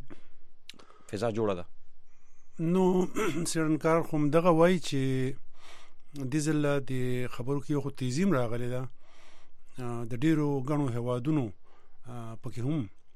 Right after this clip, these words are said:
Speaker 2: آ، یو قسمه برخه پکې اخیستې ده.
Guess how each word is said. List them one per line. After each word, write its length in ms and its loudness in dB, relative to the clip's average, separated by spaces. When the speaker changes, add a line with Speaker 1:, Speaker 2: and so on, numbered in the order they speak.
Speaker 2:
آ، 480 -6
یو 360 -6
قسمه 560 -2
برخه 380 6
پکې 180 -6
اخیستې 400 -4
ده. 200 -8